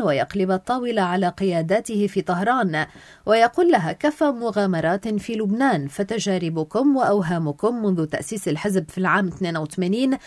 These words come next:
قضت على الحجر والبشر ودمرت البيئة الشيعية التي من المفترض أن تكون محمية بحسب ما وعدها الحزب، وجاهز في الدفاع عنها بسلاحه وصواريخه الذكية ومسيراته".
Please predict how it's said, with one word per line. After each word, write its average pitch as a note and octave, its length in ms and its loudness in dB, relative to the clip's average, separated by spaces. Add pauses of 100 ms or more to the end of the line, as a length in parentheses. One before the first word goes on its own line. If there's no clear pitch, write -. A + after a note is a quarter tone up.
(340)
قضت F#3+ 400 2
على D#3+ 240 2
الحجر G3+ 520 0
والبشر F#3 540 0
ودمرت F3 580 0
البيئة F3+ 420 0
الشيعية F#3 720 0 (280)
التي F#3+ 280 2
من F#3 140 2
المفترض A3 560 0
أن F#3+ 140 -2
تكون G#3 460 -6
محمية A3+ 520 -2
بحسب E3 480 -4
ما F#3 200 0
وعدها G3+ 440 0
الحزب، F#3 540 0 (380)
وجاهز F3 420 0
في - 140 0
الدفاع E3+ 480 -2
عنها G#3 300 -2
بسلاحه F3+ 680 -2
وصواريخه A#3+ 800 -2
الذكية A3 540 -2
ومسيراته". A3 1000 -4